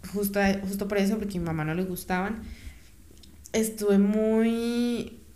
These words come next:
estuve muy influenciada yo en esa época donde el ser femenina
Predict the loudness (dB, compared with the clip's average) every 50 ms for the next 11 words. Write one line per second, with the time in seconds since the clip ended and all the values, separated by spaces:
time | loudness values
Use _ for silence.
0 | -6 -6 -4 -2 0 0 0 2 0 0 0 -2 -2 -2 0 0 0 0 0 0
1 | 0 0 0 0 0 -2 -2 -2 -2 -2 -4 -4 -2 -2 0 0 0 0 -2 -4
2 | -6 -4 -2 0 0 2 2 0 0 -2 -2 -2 -4 -4 -4 -6 -4 -4 -2 0
3 | 0 0 0 -2 -2 -2 0 0 2 2 2 2 2 0 0 -2 -2 -4 -4 -6